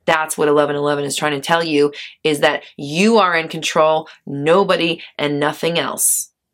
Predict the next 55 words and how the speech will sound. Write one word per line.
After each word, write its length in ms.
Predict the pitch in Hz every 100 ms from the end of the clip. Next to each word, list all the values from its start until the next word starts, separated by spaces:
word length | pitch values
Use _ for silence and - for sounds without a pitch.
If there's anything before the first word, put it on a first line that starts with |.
| _ _
That's 300 | - 147 143
what 120 | -
you 120 | - 143
need 160 | -
to 100 | -
remember. 460 | - - - - - _ -
So 140 | 202
if 140 | 190 202
you'd 120 | 214
like 180 | 226 220
to 100 | 196
get 180 | 208
to 80 | 208
the 80 | 196
bottom 380 | - 185 196 196
of 160 | 175
your 260 | 170 180 190
limiting 400 | 180 196 220 220
beliefs 720 | 196 190 190 254 392 - - -
in 260 | 233 240
love 320 | 233 254 277 -
and 320 | 226 302 294 226
beyond, 680 | 254 269 330 - - - -
every 320 | 254 277 254
area 320 | 240 240 226
of 60 | 214
your 120 | 208
life 280 | 202 202 -
can 200 | 208 196
be 120 | 185
affected 540 | 180 190 - - 180
in 240 | - 175 190
the 100 | 175
work 260 | 170 170
that 120 | 185 -
is 180 | 160
done 180 | - 156
in 140 | 156 156
the 80 |
Manifest 500 | 151 151 156 175 165
a 60 | 175
Specific 480 | - 175 165 165 165
Person 420 | 175 175 165 156
workshop. 600 | 147 220 - 277 330 -
We 180 | 190 254
dive 300 | 339 381 302
deep 320 | 226 294 -
and 140 | 151 175
we 100 | 220
really 240 | 220 254
get 160 | 240 262
to 80 | 247
the 140 | 254
bottom 360 | 160 220 175 165
of 360 | 147 160 156